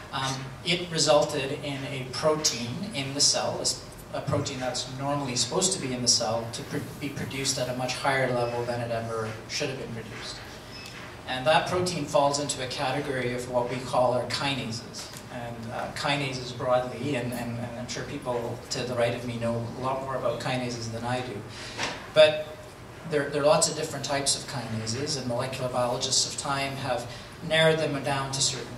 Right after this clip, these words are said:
groups. And I believe there's something like four hundred, plus or minus a couple hundred kinases out there.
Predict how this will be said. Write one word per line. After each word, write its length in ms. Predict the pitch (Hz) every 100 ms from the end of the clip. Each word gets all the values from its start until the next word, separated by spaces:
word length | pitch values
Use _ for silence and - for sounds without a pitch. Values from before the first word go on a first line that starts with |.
| 120
groups. 360 | 120 117 - - - - - - -
And 260 | 135 127 123
I 80 | 139
believe 520 | 135 147 156 156 -
there's 340 | 139 131 127 - -
something 280 | 143 131 131
like 140 | 123
four 260 | - 147 143
hundred, 720 | 127 135 131 135 123 120 120 - - - -
plus 300 | 147 - 139
or 40 |
minus 560 | 127 123 123 117 - -
a 40 |
couple 240 | 143 123 120
hundred 460 | 127 123 120 - -
kinases 640 | 139 135 127 120 - -
out 220 | 127 143
there. 260 | - 113